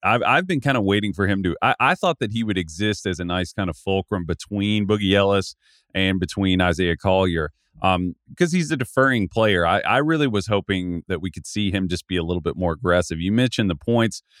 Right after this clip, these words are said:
uh, against Oregon State. They, it was an ugly basketball game. God, the first half of that game, there was, there was a point where there were, like, ten turnovers in a row by both teams.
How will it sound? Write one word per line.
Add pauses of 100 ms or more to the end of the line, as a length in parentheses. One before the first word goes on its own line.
(160)
uh,
against
Oregon
State.
They, (260)
it
was
an
ugly
basketball
game.
God,
the
first
half
of
that
game,
there
was,
there
was
a
point
where
there
were,
like,
ten
turnovers
in
a
row
by
both
teams.